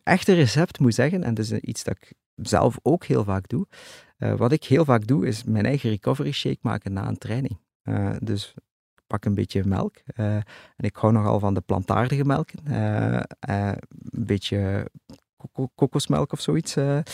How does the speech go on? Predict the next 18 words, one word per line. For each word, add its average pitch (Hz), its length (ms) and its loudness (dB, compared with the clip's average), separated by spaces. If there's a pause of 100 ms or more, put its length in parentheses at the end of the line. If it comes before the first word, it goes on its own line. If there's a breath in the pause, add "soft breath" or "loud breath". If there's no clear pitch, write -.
(480 loud breath)
Ik 120 140 0
doe 143 100 8
daar, 123 360 10 (340)
eh, 135 220 -4
een 107 380 -2
paar 113 180 6
stukken 110 260 -2
fruit 113 300 0
in 202 180 0 (300 loud breath)
en 113 140 4
ik 113 120 4
drink 123 280 8
dat 135 240 6
eigenlijk 139 360 2
de 120 80 2
volgende 123 400 2
twee 120 260 2
uur 123 260 0